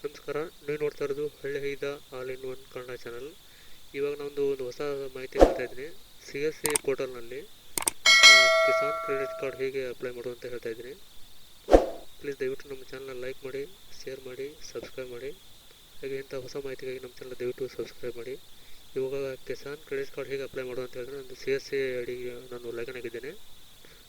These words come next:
ಇಲ್ಲಿ ಕಿಸಾನ್ ಕ್ರೆಡಿಟ್ ಕಾರ್ಡ್ ಅಂತ ರಿಜಿಸ್ಟ್ರೇಷನ್ ಇದೆ. ಈ ಲಿಂಕನ್ನು ಓಪನ್ ಮಾಡಿ.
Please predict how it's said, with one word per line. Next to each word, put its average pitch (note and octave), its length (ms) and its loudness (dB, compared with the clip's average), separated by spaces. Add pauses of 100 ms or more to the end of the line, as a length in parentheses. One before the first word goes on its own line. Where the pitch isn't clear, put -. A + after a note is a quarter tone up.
(180)
ಇಲ್ಲಿ B2 320 -4
ಕಿಸಾನ್ - 320 -10
ಕ್ರೆಡಿಟ್ C3 300 -4
ಕಾರ್ಡ್ B2+ 220 -6
ಅಂತ B2 200 -8
ರಿಜಿಸ್ಟ್ರೇಷನ್ B2+ 460 -8
ಇದೆ. C3 200 -4 (960)
ಈ C3 40 0 (400)
ಲಿಂಕನ್ನು C3 300 -8
ಓಪನ್ A#2+ 240 -4
ಮಾಡಿ. A#2+ 200 -4